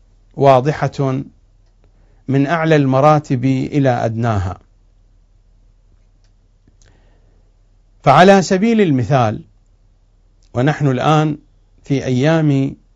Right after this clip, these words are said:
شهر رمضان، نقرأ في دعاء الافتتاح الدعاء الذي يستحب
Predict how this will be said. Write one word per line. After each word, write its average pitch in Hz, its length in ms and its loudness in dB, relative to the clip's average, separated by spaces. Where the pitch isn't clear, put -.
شهر 139 380 0
رمضان، 113 580 -4
نقرأ 147 720 0
في 143 180 -2
دعاء 143 440 2
الافتتاح 131 920 -2
الدعاء 120 640 2
الذي 143 600 0
يستحب 131 880 -2